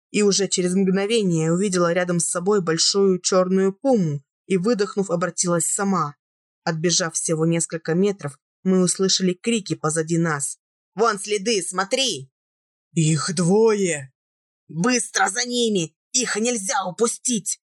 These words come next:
проревел Бран, заставляя меня ещё больше ускорить свой темп.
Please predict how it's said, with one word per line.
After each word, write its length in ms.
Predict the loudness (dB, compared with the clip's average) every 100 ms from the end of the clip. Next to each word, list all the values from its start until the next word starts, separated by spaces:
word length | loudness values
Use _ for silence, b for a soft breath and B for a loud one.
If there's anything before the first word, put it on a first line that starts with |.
| _ _ _ _ _
проревел 580 | -2 0 0 0 0 -2
Бран, 460 | -2 -2 -2 -4 -10 _
заставляя 640 | -6 -4 -4 0 0 2 2
меня 260 | 2 2
ещё 240 | 2 0 0
больше 420 | 0 2 0 -2
ускорить 460 | -4 -2 -2 -2
свой 180 | -2 -2
темп. 360 | 0 -2 -2